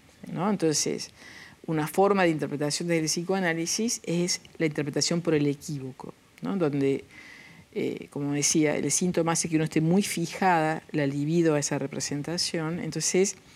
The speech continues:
el analista equivoca el sentido y eso que está tan fijo trata de, de desfijarlo.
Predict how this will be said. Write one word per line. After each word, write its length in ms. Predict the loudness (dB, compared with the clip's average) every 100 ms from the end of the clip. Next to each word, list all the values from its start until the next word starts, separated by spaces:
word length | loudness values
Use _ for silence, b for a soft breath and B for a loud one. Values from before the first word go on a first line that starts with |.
| B B B -4
el 160 | 0
analista 460 | 2 2 2 2 0
equivoca 440 | 2 4 4 4 2
el 60 |
sentido 840 | 0 -2 -4 -4 -2 0 0 -2 -8 -20 _ B B B B B -2
y 80 | 2
eso 160 | 2
que 80 | 2
está 220 | 0 0
tan 260 | 2 2 2
fijo 640 | 0 0 0 0 0 0 -4
trata 380 | 0 0 2 0
de, 220 | 2 0
de 180 | 0 0
desfijarlo. 880 | 0 -2 -6 -6 -6 -6 -6 -8 -10